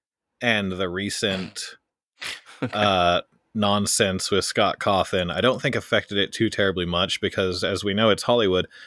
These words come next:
Speaker 1: They can always just dumpster him, and 'cause I'm assuming someone bought the rights
Speaker 2: Mm-hmm.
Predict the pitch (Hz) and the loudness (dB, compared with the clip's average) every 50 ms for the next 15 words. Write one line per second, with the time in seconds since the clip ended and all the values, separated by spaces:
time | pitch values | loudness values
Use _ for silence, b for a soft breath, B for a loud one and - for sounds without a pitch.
0 | B B B - 117 123 - 151 135 135 139 139 135 110 - 110 98 - _ - | B B B 0 0 2 4 2 2 4 4 4 4 4 2 0 0 0 _ -2
1 | 95 98 104 - - 98 87 85 98 92 87 85 85 90 90 - - 113 107 98 | -2 0 -2 -2 -2 -2 0 2 2 2 2 2 0 -2 -4 -6 -6 -4 -2 -2
2 | 92 90 90 90 - - 131 113 127 123 123 117 - - 170 147 123 104 - - | -2 -2 -4 -6 0 0 2 2 2 2 2 2 2 0 0 0 0 -2 0 0
3 | 117 104 98 92 82 87 87 87 - - 85 82 85 87 85 82 82 _ - - | 2 2 0 0 0 0 0 0 0 -2 -2 0 0 0 2 0 -2 _ -6 -6
4 | - - - - _ _ _ _ _ _ _ _ 120 120 127 135 | -6 -6 -8 -12 _ _ _ _ _ _ _ _ -8 -4 -4 -6